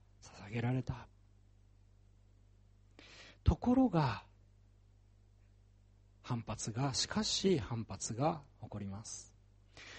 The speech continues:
それでも、パウロとバルナバによって不思議な技も行われ、大きな証がなされていきました。ところが、町には分裂が起こるんです。この二節と四節に書かれています。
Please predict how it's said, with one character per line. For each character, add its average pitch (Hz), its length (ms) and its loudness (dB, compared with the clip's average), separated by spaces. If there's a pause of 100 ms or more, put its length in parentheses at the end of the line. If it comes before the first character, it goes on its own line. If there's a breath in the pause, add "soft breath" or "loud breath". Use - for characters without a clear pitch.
(120 loud breath)
そ 165 160 12
れ 170 80 12
で 180 60 12
も、 175 120 12
パ 165 140 12
ウ 175 80 12
ロ 170 80 12
と 147 100 10
バ 143 120 12
ル 165 100 12
ナ 160 80 12
バ 170 100 12
に 170 80 10
よ 170 100 10
っ 165 40 6
て 156 140 8
不 - 40 2 (100)
思 151 60 6
議 170 80 10
な 175 100 12
技 180 220 12
も 170 180 10
行 165 140 2
わ 165 140 10
れ、 160 80 12
大 196 260 12
き 233 100 2
な 147 120 6
証 147 340 2
が 165 140 6
な 131 100 6
さ 175 160 2
れ 185 140 6
て 120 100 -2
い 101 140 -2
き - 100 -14
ま 131 140 2
し - 80 -2
た。 - 180 -10 (640 loud breath)
と 175 140 2
こ 269 160 4
ろ 277 160 8
が、 139 320 6 (500)
町 120 360 2
に 104 160 -2
は 127 280 4 (380)
分 131 300 4
裂 175 320 0
が 165 280 6 (300)
起 - 60 -16
こ 110 140 -6
る 104 100 -4
ん 95 60 -8
で 98 140 -12
す。 - 240 -18 (2750 loud breath)
こ 147 60 4
の 139 100 10
二 147 160 8
節 - 300 8
と 117 160 6
四 147 240 10
節 123 260 6
に 110 100 0
書 - 140 -6
か - 80 2
れ 143 140 4
て 127 80 0
い 110 60 0
ま 110 120 -2
す。 - 220 -10